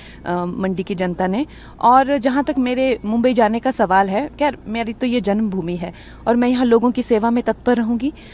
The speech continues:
और, अ, जिस तरह से मोदी जी का सपना है, सबका साथ, सबका विकास है, उसमें मैंने हमेशा से कहा, उनकी सेना बनकर काम करूँगी। तो I am not going anywhere। और हो सकता है किसी और को अपने बस्ते अब पैक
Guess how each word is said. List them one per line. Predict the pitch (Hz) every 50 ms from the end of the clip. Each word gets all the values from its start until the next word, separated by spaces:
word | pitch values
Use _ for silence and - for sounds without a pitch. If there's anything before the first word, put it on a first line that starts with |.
| - - - -
और, | - - 226 233 233 226 220
अ, | 226 226 220 214 208 202
जिस | 196 180 226 247 -
तरह | 262 240 240 233
से | - - 233 226
मोदी | 226 220 226 220 196 226
जी | 185 226
का | 233 - 247
सपना | - - 233 - 254 269
है, | 262 240 196
सबका | - - 220 - - 233
साथ, | 240 - 254 226 214
सबका | 220 - 226 214 - - 226
विकास | 185 185 - - 196 208 208 -
है, | 208 202
उसमें | - 220 - - 240 247 240
मैंने | 233 226 220 214 214 220 220
हमेशा | 220 208 214 233 233 330
से | 320 254 294 -
कहा, | - 190
उनकी | 190 196 202 190 220
सेना | - - 226 226 240
बनकर | 220 220 220 214 214 196
काम | - - 202 202 208
करूँगी। | 196 214 196 208 208 202 285 - - - - - - - - -
तो | 269 285
I | 262 240 240
am | 262 262
not | 262 269
going | 233 214 262 262 254
anywhere। | 240 220 226 262 220 269 277 403 453 - - - - - - - -
और | - 233 254 269
हो | 269 214 254 349
सकता | 349 359 - - - 262
है | 262 254
किसी | 254 - 269 - 262
और | 254 254 262
को | 247 -
अपने | 226 202 - 220 208 208
बस्ते | 185 202 208 - - 220
अब | 208 196 185 190 190 196
पैक | 196 226 202 208